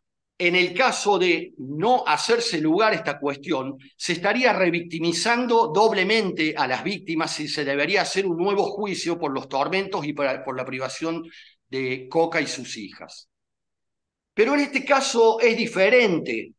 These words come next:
En el caso de la ampliación con respecto a la calificación legal,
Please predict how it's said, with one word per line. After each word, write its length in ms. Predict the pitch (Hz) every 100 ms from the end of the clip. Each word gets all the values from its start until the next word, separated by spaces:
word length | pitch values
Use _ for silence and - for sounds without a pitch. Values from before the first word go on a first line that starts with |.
| _ _ _ _
En 200 | 180 185
el 120 | 196
caso 280 | 196 247 247
de 60 | 214
la 60 |
ampliación 800 | 160 160 165 175 220 226 220 - _ -
con 180 | 151 139
respecto 440 | 147 - 208 208
a 40 |
la 120 | 175 151
calificación 800 | 147 143 139 139 147 - 208 180
legal, 440 | 156 185 180 -